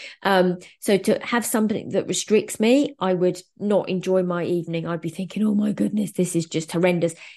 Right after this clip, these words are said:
Get me back to where I need to, whether it's at the hotel room or home, and let me get it off." Um,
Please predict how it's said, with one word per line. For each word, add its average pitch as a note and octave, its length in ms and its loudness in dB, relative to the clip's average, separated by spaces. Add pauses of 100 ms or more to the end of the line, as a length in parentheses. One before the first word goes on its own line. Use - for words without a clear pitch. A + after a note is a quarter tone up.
(140)
Get - 200 4
me G3 140 2
back - 260 -2
to F3+ 100 0
where F#3+ 260 6
I F3 60 4
need F3+ 280 4
to, E3+ 160 4
whether E3 180 2
it's - 120 -8
at - 140 -8
the E3+ 100 0
hotel F3 400 2
room G#3 200 2
or E3 120 0
home, F3+ 260 0 (200)
and - 140 -8
let - 180 -6
me F3 120 6
get E3 180 4
it E3 100 6
off." - 280 -2 (340)
Um, G3+ 280 0